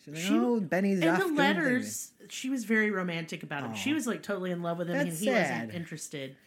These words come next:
Speaker 1: Poor Debbie.
Speaker 2: He was too busy fucking everything,
Speaker 1: He was
Speaker 2: everyone.
Speaker 1: having a good time.
Speaker 2: Oh, he was.
Speaker 1: Yeah.
Speaker 2: So he in-,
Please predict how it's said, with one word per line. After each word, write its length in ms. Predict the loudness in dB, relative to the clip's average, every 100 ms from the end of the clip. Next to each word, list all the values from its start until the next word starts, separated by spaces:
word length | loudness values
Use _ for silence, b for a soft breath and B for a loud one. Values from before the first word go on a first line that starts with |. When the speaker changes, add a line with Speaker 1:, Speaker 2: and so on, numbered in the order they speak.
| -20
Speaker 1:
Poor 180 | -6 -4
Debbie. 480 | -2 -4 -2 -6 -8 -16 _ _
Speaker 2:
He 260 | -10 0 2
was 180 | 2
too 200 | 2 0
busy 640 | 2 2 0 -4 -8 -16 -20 -20 -16
fucking 480 | -8 -6 -6 -10 -14 _
everything, 600 | -4 -2 -4 -6 -12 -12 -14
Speaker 1:
He 60 | -6 0 2
was 120 | 2
Speaker 2:
everyone. 0 |
Speaker 1:
having 340 | 2 0 0
a 60 | -2
good 200 | -2 -4
time. 380 | -6 -6 -8 -6
Speaker 2:
Oh, 140 | -2 -2
he 180 | -2 -4
was. 440 | -2 -6 -8 -8
Speaker 1:
Yeah. 260 | -6 -4 -6 b b b b b b b b b b
Speaker 2:
So 200 | -6 -4
he 280 | 0 2 4
in-, 160 | 2